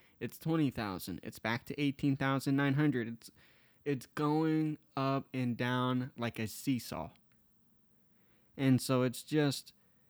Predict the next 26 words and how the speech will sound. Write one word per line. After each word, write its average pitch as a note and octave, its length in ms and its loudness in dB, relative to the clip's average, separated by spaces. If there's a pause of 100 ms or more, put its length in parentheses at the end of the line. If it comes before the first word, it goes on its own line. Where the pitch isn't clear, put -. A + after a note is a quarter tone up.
(240)
you C#3 120 4
know, B2+ 160 4
it's B2+ 140 0
good D#3+ 220 8
if D3+ 80 4
you D#3+ 80 4
can D3 100 6
just C#3+ 200 2
hit D3+ 180 0
those C#3+ 220 4
zones, D3+ 520 6
but B2+ 300 -2
then C3 260 2
one C#3 140 4
of C#3 80 2
these C3 180 2
times B2 720 2
it's A#2+ 140 -6
gonna C3 160 2
break A#2+ 240 0
out C3+ 160 4
of C3+ 60 0
the B2+ 100 -2
zone, A#2 240 2
and A#2 80 2
that's, A#2+ 300 -2